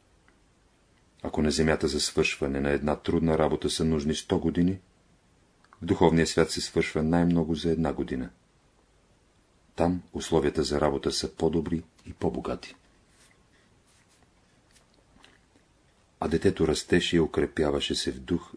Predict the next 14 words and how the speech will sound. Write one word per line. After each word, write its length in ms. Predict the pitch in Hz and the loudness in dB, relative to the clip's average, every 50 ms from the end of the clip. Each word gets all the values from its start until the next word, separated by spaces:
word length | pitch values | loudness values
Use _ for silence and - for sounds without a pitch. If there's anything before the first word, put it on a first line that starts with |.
| - | -10
и 100 | - - | -6 -6
мъдрост. 600 | 69 67 67 65 62 - - - - - - - - _ _ _ _ _ _ _ _ _ _ _ _ - _ _ _ _ _ _ _ _ _ _ _ _ _ - | -4 -4 -4 -4 -4 -6 -8 -8 -12 -16 -20 -20 -20 _ _ _ _ _ _ _ _ _ _ _ _ -20 _ _ _ _ _ _ _ _ _ _ _ _ _ -4
Така 260 | - - - 85 80 | -2 0 0 0 0
трябва 300 | - - 73 69 67 69 | 2 0 2 2 2 0
да 120 | - 69 | 0 0
расте 340 | 67 67 - - - - 71 | 0 -2 -4 -4 -6 -6 -6
всеки 380 | 71 - - - - - - - | -6 -6 -6 -4 -4 -6 -8 -10
човек. 480 | - - 131 127 127 - - - - _ _ _ _ _ _ _ _ _ _ _ _ _ _ _ _ _ _ _ - _ _ _ _ _ - | -8 -8 -6 -6 -8 -10 -14 -20 -20 _ _ _ _ _ _ _ _ _ _ _ _ _ _ _ _ _ _ _ -20 _ _ _ _ _ -12
Само 280 | - - 107 92 90 | -2 0 2 2 4
тогава 340 | 85 - 87 85 87 78 73 | 2 2 2 4 4 4 2
Христовото 640 | - - 71 71 - - - 78 71 71 - - 76 | 2 0 -4 -4 -2 -2 0 0 0 0 0 0 0
учение 420 | 73 - - - 76 76 76 73 | 0 0 -2 -2 -2 0 -2 -2
става 340 | 73 - - 78 73 73 69 | -4 -4 -4 -2 -2 0 0
разбрано 520 | 71 67 65 67 - 78 78 80 85 82 | 0 -2 -2 -2 0 0 2 2 0 -2